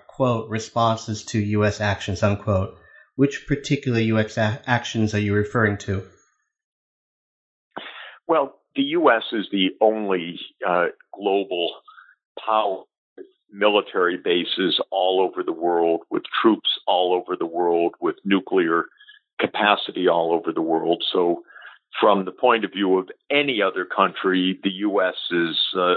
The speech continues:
Speaker 2: always hovering close by and not in such a friendly way. We have, uh, perhaps eight hundred military bases around the world, and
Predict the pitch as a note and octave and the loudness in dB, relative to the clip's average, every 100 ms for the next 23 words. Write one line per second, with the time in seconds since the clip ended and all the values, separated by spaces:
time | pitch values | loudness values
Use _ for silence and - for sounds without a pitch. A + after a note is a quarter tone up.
0 | - G2+ G#2+ G#2 G2 F#2 - - A#2 G2+ | 0 0 2 0 -4 -8 -14 -2 0 0
1 | F#2+ F2+ F2+ - _ _ _ - G#2+ F#2+ | -2 -2 -6 -18 _ _ _ 2 4 4
2 | - - A2 F#2 F2 E2+ - F#2+ F2 F2 | 0 -2 0 0 -2 -6 -2 -2 -2 -8
3 | - _ - G#2+ G#2+ F#2+ F#2 - F2+ - | -14 _ -4 0 0 -2 -6 -2 0 -2
4 | - F#2+ E2+ D#2+ E2+ D#2+ G#2+ E2 - - | 0 2 2 2 -4 4 4 4 -2 -18
5 | - - - _ - G#2 F#2 G2 F#2 F2 | -20 -20 -20 _ 2 2 2 0 2 2
6 | - F#2 F2 - G2+ F#2+ F2+ - - - | 0 0 0 0 0 2 2 0 -6 0
7 | G#2+ G#2 - F#2+ F#2 F#2 E2 F#2 F2+ - | 2 2 0 -2 0 -2 0 2 2 0
8 | G2 F2+ F2+ F2 E2 - F#2 E2 G2 F2+ | -2 -2 -2 -2 -2 -4 -2 -2 0 2
9 | F2 E2+ E2+ F2+ F2+ F2+ F#2+ - _ _ | 2 0 -4 -2 2 2 0 -6 _ _
10 | _ _ - A2 F#2+ F#2 | _ _ -6 0 0 0